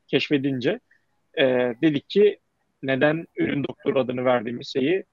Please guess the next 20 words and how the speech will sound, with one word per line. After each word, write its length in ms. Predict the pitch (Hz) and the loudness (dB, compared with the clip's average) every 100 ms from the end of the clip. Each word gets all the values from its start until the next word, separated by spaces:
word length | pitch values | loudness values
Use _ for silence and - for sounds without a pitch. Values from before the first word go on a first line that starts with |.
| _ | _
hayata 480 | 135 120 110 165 170 - - | -4 -2 -2 -4 -4 -8 -6
geçirmeyelim? 640 | 147 131 147 123 113 110 107 - | -2 -2 -2 -4 -6 -8 -12 -14
Aslında 400 | - 180 196 - | -8 0 0 0
hani 280 | 170 143 147 - _ _ - | -2 -2 -4 -6 _ _ -2
ürünleştirilmiş 960 | 160 147 139 120 - 135 165 185 - - _ _ _ | 0 2 2 0 -4 -6 -4 -4 -8 -14 _ _ _
servis 440 | - 170 185 160 151 | 2 6 6 6 2
örneği 300 | 120 113 107 | 0 -2 -6
bir 80 | |
tane. 380 | - 120 127 190 - _ _ _ _ - | -4 -4 -2 -6 -12 _ _ _ _ -4
Ee, 40 | 123 120 120 117 127 131 - 131 _ _ - _ | -2 -2 -4 -4 -4 -4 -6 -10 _ _ -20 _
belki 300 | 127 123 - | 0 2 2
İdil 340 | 156 131 143 151 - _ _ | 2 4 2 2 -6 _ _
hani 220 | 143 120 | -4 -2
ya 120 | 120 123 | 0 0
da 40 | |
senin 240 | 123 127 135 | 0 2 0
sorularına 540 | - 135 135 135 139 | -2 -2 2 4 4
biraz 240 | 139 131 | 6 6
daha 160 | 117 139 | 6 6
detaya 500 | 131 127 131 135 147 | 4 4 4 4 2